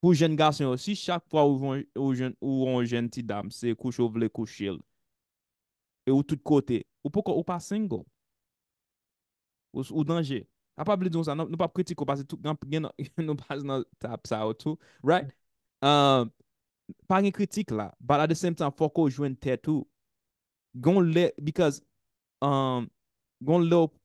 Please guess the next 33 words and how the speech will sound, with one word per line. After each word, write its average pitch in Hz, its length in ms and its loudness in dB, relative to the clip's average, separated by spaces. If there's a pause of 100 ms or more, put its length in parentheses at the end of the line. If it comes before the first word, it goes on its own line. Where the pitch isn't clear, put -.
(160)
ou 147 180 0
rive, 147 220 -4
fòk 143 220 -4
ou 135 60 -4
gradye 127 540 0 (760)
laj 117 400 2
timoun 113 360 0
nan, 127 160 -2
fòk 131 220 0
ou 135 60 -4
gradye 123 440 0
sòti 123 320 -2
nan 117 240 -2
tap - 200 -6
etap 113 360 0 (140)
bebe 120 480 4
a, 123 180 -4
fòk 143 160 2
ou 151 100 2
gradye 139 360 0
sòti 131 260 -4
nan 120 160 -2
etap 113 280 -4
children 117 440 2
nan, 135 160 -8 (220)
fòk 147 180 2
ou 147 60 -4
gradye, 135 420 2 (140)
gradye 127 420 0
sòti 135 240 -2
nan 123 140 -2
etap 113 260 -6
anfan. 135 460 -4